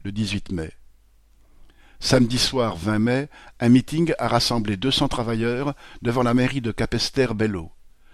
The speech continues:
Plusieurs, venus des différentes plantations, ont pris la parole pour raconter leurs conditions de travail infernales, en particulier des travailleurs haïtiens, immigrés qui forment maintenant la majorité des huit cents ouvriers de la banane, longtemps silencieux ces dernières années.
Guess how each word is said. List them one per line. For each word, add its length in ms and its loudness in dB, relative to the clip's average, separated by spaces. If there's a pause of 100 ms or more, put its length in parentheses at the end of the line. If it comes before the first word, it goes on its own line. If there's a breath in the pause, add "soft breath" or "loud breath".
(220 soft breath)
Plusieurs, 600 0 (180 loud breath)
venus 300 2
des 100 -2
différentes 440 -4
plantations, 680 -4 (280 loud breath)
ont 100 -2
pris 180 2
la 120 4
parole 500 0 (240 loud breath)
pour 160 -2
raconter 420 0
leurs 200 -2
conditions 340 -2
de 100 0
travail 480 -2
infernales, 680 -2 (340 loud breath)
en 80 0
particulier 560 -2
des 100 2
travailleurs 520 -2
haïtiens, 560 0 (400 loud breath)
immigrés 480 2
qui 100 -10
forment 300 -2
maintenant 500 2 (240 loud breath)
la 80 -2
majorité 500 0
des 120 0
huit 160 -2
cents 240 0
ouvriers 340 -2
de 80 -2
la 140 0
banane, 480 0 (480 loud breath)
longtemps 360 0
silencieux 640 -2
ces 200 -2
dernières 380 -2
années. 280 -4